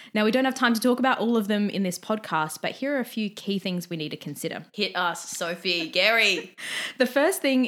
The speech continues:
Speaker 1: is looking at literary context. What that means is that this verse is, uh, part of a much larger section of writing.
Speaker 2: Mm.
Speaker 1: So my first, I guess, encouragement to you is never read a single Bible verse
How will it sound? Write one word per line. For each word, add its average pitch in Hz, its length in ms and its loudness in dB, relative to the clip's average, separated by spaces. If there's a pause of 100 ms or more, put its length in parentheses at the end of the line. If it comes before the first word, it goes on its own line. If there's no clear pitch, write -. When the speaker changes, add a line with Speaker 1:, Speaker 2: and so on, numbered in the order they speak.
Speaker 1:
is 214 340 4
looking 233 300 2
at 240 160 2
literary 208 640 4
context. 175 720 -2
What 277 180 -2
that 294 160 2
means 208 340 4
is 170 300 -4
that 180 200 -2
this 220 160 2
verse 208 600 -2 (140)
is, 190 460 2
uh, 160 140 -2
part - 280 0
of 196 160 2
a 165 200 0
much 196 420 0
larger 175 420 0
section - 560 -4
of 156 160 -6
writing. 151 440 -2
Speaker 2:
Mm. 170 240 -10 (280)
Speaker 1:
So 220 320 4
my 233 120 4
first, 320 540 0
I 190 80 -2
guess, 180 240 -4
encouragement 262 560 2
to 262 120 0
you 240 140 4
is 180 280 0
never 233 500 2
read 202 380 0
a 175 100 0
single 170 380 -2
Bible 156 320 0
verse 147 480 -6